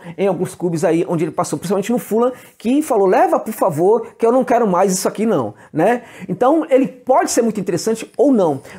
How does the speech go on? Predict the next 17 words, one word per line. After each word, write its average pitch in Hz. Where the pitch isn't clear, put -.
Do 214
ponto 359
de 233
vista 190
daquilo 185
que -
ele 247
entrega, 214
das 185
funções, 220
das 175
ações 277
que -
ele 226
exerce 190
em 151
campo, 214